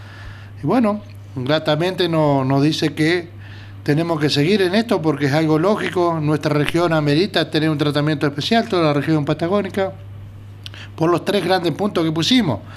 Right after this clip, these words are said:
igualdad en los básicos, en la zona fría para que sea regionalizada en toda la Patagonia un veintiocho por ciento, que en las regiones turísticas el plus de productividad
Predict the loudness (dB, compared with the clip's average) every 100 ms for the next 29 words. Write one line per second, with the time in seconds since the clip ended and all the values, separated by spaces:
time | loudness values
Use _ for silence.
0 | -16 -16 -16 -16 -16 -14 -2 2 4 4
1 | 2 2 4 2 0 -2 -2 -2 -8 -16
2 | -16 -16 -16 -16 -16 -16 -18 -18 -14 -2
3 | 2 2 2 2 2 4 4 2 2 2
4 | 2 2 2 0 -2 2 2 4 2 2
5 | 2 0 0 2 2 2 0 2 2 2
6 | 2 2 2 2 2 4 4 4 2 2
7 | 0 0 0 2 2 2 0 2 0 0
8 | -2 -2 0 -2 0 -2 -4 -8 -16 -16
9 | -16 -18 -6 0 2 2 2 0 0 0
10 | 2 2 2 0 2 2 2 2 0 0
11 | 2 2 2 2 0